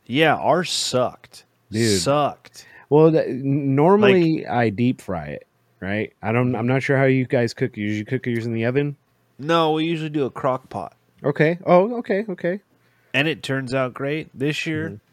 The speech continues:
Speaker 1: it's so bad we had one plate each,
Speaker 2: Mm-hmm.
Speaker 1: and then we threw the rest of it away.
Speaker 2: Damn.
Speaker 1: It was,
Speaker 2: You
Speaker 1: it
Speaker 2: didn't even
Speaker 1: was
Speaker 2: give it to the
Speaker 1: like,
Speaker 2: dog, huh?
Speaker 1: no, I wouldn't do that to my animal. That was
Speaker 2: <laughs>
Speaker 1: fucked up.
Speaker 2: Damn. <laughs>
Speaker 1: Yeah,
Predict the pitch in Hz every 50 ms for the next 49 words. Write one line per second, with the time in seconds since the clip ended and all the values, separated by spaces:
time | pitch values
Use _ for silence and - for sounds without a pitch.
0 | _ _ _ _ _ _ _ _ _ _ _ _ _ _ - _ _ - 113 117
1 | - - - - - 160 160 156 165 170 170 165 160 147 151 147 143 147 139 123
2 | 120 127 135 143 143 - 151 139 131 143 143 143 - _ _ _ _ _ _ _
3 | _ - 127 170 196 196 - - - - - _ _ _ _ _ 131 117 110 120
4 | 135 139 135 - _ _ _ _ 113 117 120 117 113 110 107 - - 131 131 123
5 | 113 113 110 104 - - 98 98 92 82 - - _ _ _ _ _ _ 92 104
6 | 135 214 330 370 381 370 339 320 262 180 135 113 101 95 113 123 135 120 107 107
7 | - 120 - 143 143 135 139 190 - 202 196 160 131 113 107 113 131 160 151 120
8 | 104 101 113 135 147 160 170 - _ _ _ - 123 143 139 123 107 92 85 101
9 | 123 139 135 123 107 113 110 104 - 107 95 90 87 92 98 104 110 110 113 117
10 | _ 139 117 107 135 - 151 - 156 - 151 143 - 131 127 113 98 110 - -
11 | - 233 226 220 208 190 175 156 135 123 110 107 110 - - - - - - -
12 | - - - 165 - - 170 - - 190 156 139 - - 175 156 - _ - 165
13 | - - - 170 110 104 98 -